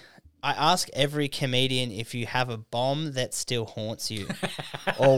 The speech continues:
Speaker 1: one that just stands out more than the
Speaker 2: Um,
Speaker 1: others.
Speaker 2: uh, not, I've cer-, I've certainly bombed hard plenty of times. Uh,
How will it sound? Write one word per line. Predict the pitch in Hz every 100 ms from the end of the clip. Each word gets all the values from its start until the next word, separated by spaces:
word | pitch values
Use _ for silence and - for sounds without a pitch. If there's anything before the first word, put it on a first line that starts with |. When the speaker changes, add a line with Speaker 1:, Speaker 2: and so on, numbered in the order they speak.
| 131
Speaker 1:
one | 139 156 160
that | 143 -
just | 135 - -
stands | - 139 135 147 131
out | 120 117 - _ _ - - - - - _ -
more | 127 139 143 143
than |
the | 139 113
Speaker 2:
Um, |
Speaker 1:
others. | 113 104 98 - _ _ _ - - _ -
Speaker 2:
uh, | 127 127 123 123 123 120 120 120 117 - _ _
not, | 127 135 165 180 175 175 _ _ _ _ _ _ _ _ _ _ _ -
I've | 135
cer-, | - 135 135 127
I've | 104 104
certainly | - - 110 107 104 92
bombed | 98 95 92 85 - _ _ _ _
hard | 98 87 85
plenty | - 92 90
of | 87
times. | 90 85 87 87 - _ _ _ _ _ -
Uh, | 95 92